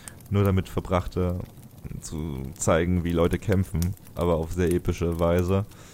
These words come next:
Und da gab's auch eine unfassbar coole, ähm,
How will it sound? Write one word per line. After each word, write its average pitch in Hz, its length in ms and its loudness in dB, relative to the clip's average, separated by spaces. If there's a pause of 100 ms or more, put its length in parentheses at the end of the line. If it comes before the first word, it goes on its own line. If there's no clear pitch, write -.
(480)
Und 85 500 0
da 85 100 -4
gab's - 200 0
auch 95 100 0
eine 98 100 4
unfassbar 110 540 2
coole, 95 600 2 (500)
ähm, 90 400 2